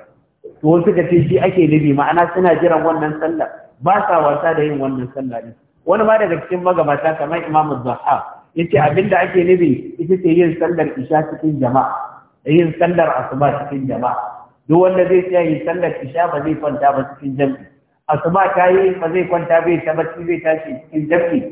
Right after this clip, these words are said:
to shi ma ta tajafa junubuhu ne. Ya zama cikin wanda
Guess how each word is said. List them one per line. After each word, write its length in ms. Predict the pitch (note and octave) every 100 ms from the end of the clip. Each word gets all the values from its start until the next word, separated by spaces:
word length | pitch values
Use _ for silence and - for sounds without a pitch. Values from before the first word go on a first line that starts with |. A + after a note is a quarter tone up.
| - _
to 140 | C#3+
shi 220 | C#3 F3+
ma 180 | F3+ F3
ta 140 | E3 F3
tajafa 540 | D3+ C#3+ E3 E3 D#3+
junubuhu 560 | E3 C#3+ D3+ C3 B2+ C3+
ne. 140 | A#2 - _ _
Ya 180 | D3+ E3
zama 220 | E3+ E3+
cikin 280 | - F3 F3
wanda 420 | G#3 G#3+ F3+